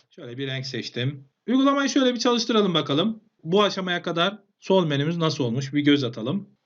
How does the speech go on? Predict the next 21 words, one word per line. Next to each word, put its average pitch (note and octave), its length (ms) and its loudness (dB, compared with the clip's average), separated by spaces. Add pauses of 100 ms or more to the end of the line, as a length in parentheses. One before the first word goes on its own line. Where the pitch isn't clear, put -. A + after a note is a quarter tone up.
Evet, G3+ 200 0
uygulamayı G3+ 460 2
tekrar F#3+ 340 0
çalıştırdığımızda C#3+ 1120 -2 (800)
menümüzün F3 420 0
oluştuğunu E3 720 -2 (140)
görebilirsiniz D3+ 560 4
şu - 140 -14
şekilde. B2+ 600 -2 (240)
Init F#3 240 2
state F3+ 360 -2
içerisinde E3+ 480 -4
değerleri D#3 400 2
doldurduğumuz D#3 520 0
için G#3 300 0 (220)
uygulamayı E3+ 400 4
tamamen D#3+ 400 0
bir D#3+ 80 -6
kapatıp C#3+ 540 -4 (160)
açmanız D3+ 440 -6
gerekiyor. A#2 500 -2